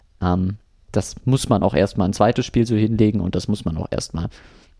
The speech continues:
gegen eine Mannschaft hinlegen, wo man mehr den Ballbesitz haben wird und nicht destruktiv spielen kann, wie man es bei Hoffenheim gemacht hat. Ähm, am Ende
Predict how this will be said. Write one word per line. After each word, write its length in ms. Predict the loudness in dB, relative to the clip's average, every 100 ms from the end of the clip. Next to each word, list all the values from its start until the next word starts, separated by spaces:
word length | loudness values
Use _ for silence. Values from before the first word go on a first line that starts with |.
| _
gegen 200 | 0 0
eine 200 | 2 2
Mannschaft 440 | 2 2 0 -4 -2
hinlegen, 320 | 0 0 2
wo 60 | 2
man 160 | 4
mehr 140 | 4 4
den 180 | 4 4
Ballbesitz 500 | 4 4 0 0 0
haben 180 | 0
wird 120 | -2 -4
und 140 | -2
nicht 260 | -4 -4 -16 -20 -20 0
destruktiv 520 | 0 2 -2 0 -2 0
spielen 280 | 0 0
kann, 200 | 2 0 2
wie 60 |
man 100 | 0
es 80 | 2
bei 100 | 0
Hoffenheim 400 | 0 0 0 0
gemacht 320 | 0 0 -2
hat. 160 | -6 -6 -20 -20 -20 -20 _ _ -2
Ähm, 420 | 0 0 -4 -8 _ _ _ _ -20 -20 -20 -20 _ _ -20 -20 -20 -14 -2
am 120 | 2
Ende 400 | 4 6 4 4